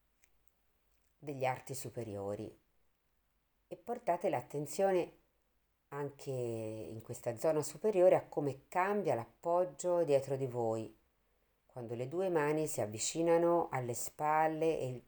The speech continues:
gomito scivola esternamente. E provate ora a unire i movimenti delle zampe anteriori e delle zampe posteriori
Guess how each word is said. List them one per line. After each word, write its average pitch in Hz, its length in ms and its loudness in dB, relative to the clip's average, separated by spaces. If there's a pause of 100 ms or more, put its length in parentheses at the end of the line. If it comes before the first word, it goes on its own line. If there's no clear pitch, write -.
(160)
gomito 160 920 -2 (320)
scivola 170 1040 4
esternamente. 117 1200 -4 (1800)
E 190 60 -10
provate 214 500 4
ora 180 280 12
a 139 80 10
unire 165 800 6 (640)
i 151 100 -12
movimenti 185 880 -2 (460)
delle 127 720 -2 (340)
zampe 196 600 6
anteriori 147 720 4
e 185 60 2
delle 123 280 0
zampe 156 480 0 (440)
posteriori 131 880 4